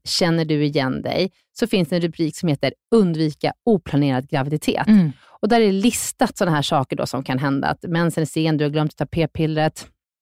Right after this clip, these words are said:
Speaker 1: behov av akut p-piller och kondomen gick sönder.
Speaker 2: Mm.
Speaker 1: Ja, du vet, Lydia. Olika saker som kan hända
Speaker 2: Mm.
Speaker 1: som ändå gör att man blir sjukt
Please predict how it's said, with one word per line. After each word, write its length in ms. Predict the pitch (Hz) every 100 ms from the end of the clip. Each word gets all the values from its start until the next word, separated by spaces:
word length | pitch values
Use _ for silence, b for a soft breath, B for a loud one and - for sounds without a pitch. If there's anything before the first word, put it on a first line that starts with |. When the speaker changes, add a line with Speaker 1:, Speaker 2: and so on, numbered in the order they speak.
| -
Speaker 1:
behov 380 | 170 180 185 175
av 80 | 175
akut 360 | - - 202 -
p-piller 540 | 156 185 202 190 185
och 60 | 170
kondomen 560 | 190 175 180 190 185
gick 140 | 175 -
sönder. 580 | - 185 180 170 165 165
Speaker 2:
Mm. 260 | 196 175 139 _
Speaker 1:
Ja, 140 | - -
du 120 | 185
vet, 220 | 139 156
Lydia. 260 | 160 - -
Olika 220 | 226 233
saker 200 | 190 -
som 140 | 165
kan 80 | 151
hända 340 | 170 151 143
Speaker 2:
Mm. 100 | 196
Speaker 1:
som 80 | 165
ändå 180 | 160 147
gör 120 | 143
att 100 | 131
man 120 | 143 139
blir 120 | 143 - - _ -
sjukt 220 | 269 -